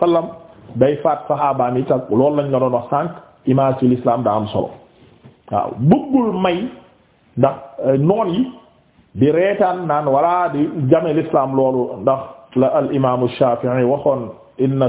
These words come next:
shamatatal a'da bala'u waaw reetaan goo xam ne reetaanu sam noon waaw di la ree ndax yaa ngi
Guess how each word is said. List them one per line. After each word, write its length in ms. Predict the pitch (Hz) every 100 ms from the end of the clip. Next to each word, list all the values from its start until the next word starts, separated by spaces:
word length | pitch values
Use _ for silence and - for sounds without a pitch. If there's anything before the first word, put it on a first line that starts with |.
| -
shamatatal 720 | 127 123 117 120 123 113 104 -
a'da 640 | 113 113 110 104 92 -
bala'u 540 | 98 104 104 90 - - - - - - _ -
waaw 200 | 104 82 - - - - _ _ _ _ _ - - -
reetaan 560 | 143 202 233 240 220
goo 160 | 202 202
xam 160 | 190 196
ne 100 | 185
reetaanu 540 | 185 214 214 196 175 180 - - -
sam 260 | 170 180 170
noon 240 | 170 147 101 98 - - _ _ _ 101
waaw 220 | 101 - - -
di 80 | 131
la 120 | 160 185
ree 160 | 185 180
ndax 140 | 175
yaa 220 | 180 180
ngi 100 | 175